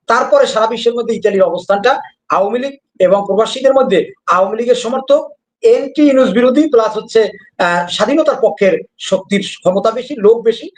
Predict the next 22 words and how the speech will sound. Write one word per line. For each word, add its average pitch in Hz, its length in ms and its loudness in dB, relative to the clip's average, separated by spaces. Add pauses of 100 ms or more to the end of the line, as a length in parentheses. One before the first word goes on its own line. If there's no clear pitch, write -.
(280)
বসবাস 226 340 0
করেন 185 200 0
এখানে 165 240 -2
বেশি, 147 260 -4 (260)
ইউরোপ, 277 280 2
হোল 254 320 0
ইউরোপে। 208 360 0 (460)
তো 202 140 2
এটা 240 240 2
হচ্ছে 302 200 -2
প্রথম 247 260 2
কথা। 220 340 0 (320)
তো 220 100 2
যখন 240 320 0
শুনছেন 277 460 0 (320)
যে 240 220 2 (120)
একজন 285 560 0 (220)
ইউনূস, 254 380 2
যিনি 233 140 -4
বাংলাদেশকে 240 600 -2
গত 262 160 2
এক 226 120 2